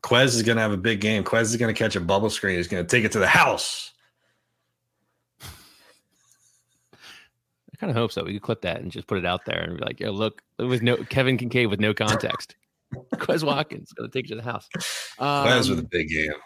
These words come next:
Speaker 1: I wonder the odds on Quez scoring a touchdown. I gotta get in on that tonight.
Speaker 2: Probably plus eight hundred.
Speaker 1: Riding some
Speaker 2: Um,
Speaker 1: momentum.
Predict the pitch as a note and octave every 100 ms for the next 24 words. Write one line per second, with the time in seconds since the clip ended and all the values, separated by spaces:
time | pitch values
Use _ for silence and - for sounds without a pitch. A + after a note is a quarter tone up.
0 | G#2+ C#3 F#4 C3 G#2+ A#2+ A2 F#2 D#2+ F#2+
1 | F#2+ - - D2 C2+ - D2 - D2 C#2
2 | A2+ F2+ D#2 E2 D#2+ D2+ D#2+ E2 - -
3 | - D2 D2 _ - - - E3+ C#3 -
4 | C3 C3+ A2 A2+ A#2 C#3+ C3 _ _ _
5 | _ _ - F2 F#2 F#2+ E2+ - A2 F2
6 | E2+ F2 - D#2 D2+